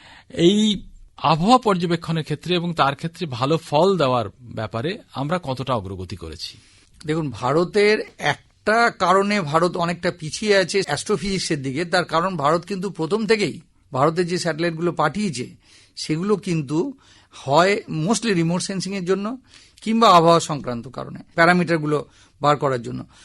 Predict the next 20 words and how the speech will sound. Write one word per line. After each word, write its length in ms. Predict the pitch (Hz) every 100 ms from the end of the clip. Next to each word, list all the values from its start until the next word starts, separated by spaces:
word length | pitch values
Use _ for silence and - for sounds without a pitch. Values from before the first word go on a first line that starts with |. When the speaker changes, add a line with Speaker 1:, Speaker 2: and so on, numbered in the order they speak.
| -
Speaker 2:
কল্পনা 380 | 151 143 185 185
স্যাটেলাইটের 500 | 190 175 185 175 156
ডেটা 220 | 156 170
যদি 220 | 170 175
আপনি 220 | 151 160
দেখেন, 400 | 139 151 151 107 107 - - _
এই, 460 | - - - 233 294
it 60 | 226
is 100 | 240
as 260 | 240 208
good 140 | 220 226
as 140 | 226
anybody 420 | 233 233 180 139 127
else। 280 | - - - - _ -
এবং 480 | 180 202 135 - - 151
ইসরোর 380 | 160 147 -
সঙ্গে 280 | 214 214 214
যেটা 180 | 180 180
পাঠানো 400 | 135 156 165 170
হচ্ছে 440 | 160 - 170 151